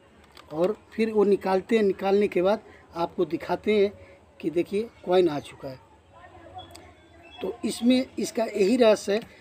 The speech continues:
कि जब आप, मैं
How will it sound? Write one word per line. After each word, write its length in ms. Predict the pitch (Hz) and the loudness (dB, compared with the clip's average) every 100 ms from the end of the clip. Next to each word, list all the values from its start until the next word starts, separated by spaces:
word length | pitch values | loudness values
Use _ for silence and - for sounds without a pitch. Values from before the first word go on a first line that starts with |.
| - - | -18 -6
कि 100 | 214 | -6
जब 300 | - 247 240 - - | 4 4 4 -12 -4
आप, 300 | 190 196 196 - - - _ - _ - - - - - - | 4 4 4 -2 -20 -20 _ -20 _ -20 -20 -20 -20 -20 -18
मैं 180 | - 170 | -4 -4